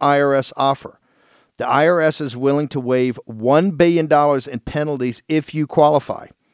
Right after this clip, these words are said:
Find out if you qualify before it's too late. Schedule your free confidential consultation with Tax Network U S A.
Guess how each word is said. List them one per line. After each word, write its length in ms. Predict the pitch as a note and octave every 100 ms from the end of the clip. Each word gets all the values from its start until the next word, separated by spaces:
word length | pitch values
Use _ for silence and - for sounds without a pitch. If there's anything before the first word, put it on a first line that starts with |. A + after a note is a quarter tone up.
| _ _ _ _
Find 460 | - - D#3 E3
out 180 | E3 D#3+ D#3+
if 180 | D3
you 80 | D3
qualify 600 | C3+ D3 C3+ B2 A2+ G#2+
before 340 | A#2 B2 - C3
it's 120 | -
too 160 | - B2+
late. 280 | G#2+ E2+ _ _ _ _
Schedule 540 | - - - D3 E3 E3
your 160 | D3
free 420 | - - D#3 F3
confidential 800 | F3+ - D#3+ D#3+ F3+ D3+ D3 E3
consultation 840 | - D3+ D3+ - D#3+ D3 C3+ - C#3
with 140 | A#2+
Tax 360 | - C#3 - C3
Network 440 | C3 C3+ B2 -
U 120 | B2
S 160 | A2 -
A. 220 | G2+